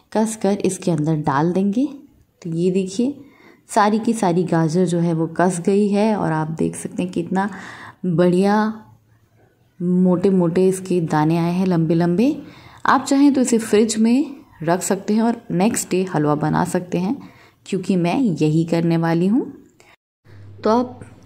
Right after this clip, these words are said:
नेक्स्ट डे हो चुका है, गैस अब मैंने on कर ली है और इसके ऊपर कढ़ाई रख ली है और अब मैं इसमें ऐड कर रही हूँ थ्री फोर्थ कप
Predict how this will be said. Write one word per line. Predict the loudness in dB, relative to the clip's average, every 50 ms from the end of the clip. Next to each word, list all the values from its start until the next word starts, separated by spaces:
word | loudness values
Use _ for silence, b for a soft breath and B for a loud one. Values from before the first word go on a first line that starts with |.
| -2 0
नेक्स्ट | 2 2 2 2 -2 -2 2
डे | 2 4 4
हो | 4 4 4 4
चुका | 4 4 2 0 0 0
है, | 0 0 0 0 0 -2 -4 -8 B B B B B B -4
गैस | 0 2 2 2 2 2 2
अब | 2 2 2
मैंने | 2 2 2 0 0
on | 0 0 0 2 2 2 2
कर | 2 2
ली | 2 2 2
है | 4 4 4
और | 4 4 4
इसके | 2 0 -2 -2 -2 -2
ऊपर | 0 0 0 -2
कढ़ाई | 0 0 -2 -2 -2 0 0 0 0 2 2
रख | 0 -2 -2 -4 -4
ली | -2 0 2 2
है | 2 0 -2 -6 B B B B B B B
और | -2 0 0
अब | 2 2 2 4
मैं | 4 4 4 4
इसमें | 2 2 2 2 2
ऐड | 2 0 -2 -2 0
कर | 0 2 2
रही | 2 2 2 2
हूँ | 2 2 4 4 2 2 0
थ्री | 0 0 2 2 2 0
फोर्थ | 0 0 0 0 0 0 -4 -6
कप | -4 -2 0 0 -2 -2 -8